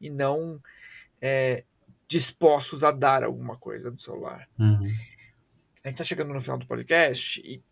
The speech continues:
Speaker 1: que conselho que você daria para esses maridos negligentes que ainda acham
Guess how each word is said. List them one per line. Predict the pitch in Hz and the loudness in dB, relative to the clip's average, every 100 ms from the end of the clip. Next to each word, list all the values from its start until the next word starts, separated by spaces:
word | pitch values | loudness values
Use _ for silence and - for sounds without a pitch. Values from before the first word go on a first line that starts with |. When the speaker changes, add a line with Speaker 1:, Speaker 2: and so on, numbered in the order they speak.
| _ | _
Speaker 1:
que | - - | -14 -12
conselho | - 311 - 196 190 170 135 | -10 -8 0 8 8 8 -2
que | - | -8
você | 131 127 | -8 -6
daria | 131 123 123 131 64 - _ _ _ _ - - _ _ _ _ | -4 -2 -4 -4 -6 -8 _ _ _ _ -20 -20 _ _ _ _
para | 165 180 170 | 4 6 6
esses | 165 - 151 143 | 4 0 -6 -6
maridos | 147 135 139 151 131 127 - - - _ _ _ - | -2 0 -2 -6 -6 -8 -10 -14 -16 _ _ _ -12
negligentes | 139 131 135 131 110 135 143 127 135 123 - | -10 -8 -6 -6 -6 -8 -10 -12 -12 -10 -10
que | - 165 | -4 0
ainda | 139 175 208 190 | 0 -2 0 2
acham | 151 135 143 139 - 151 151 | 2 2 -2 -4 -8 -10 -14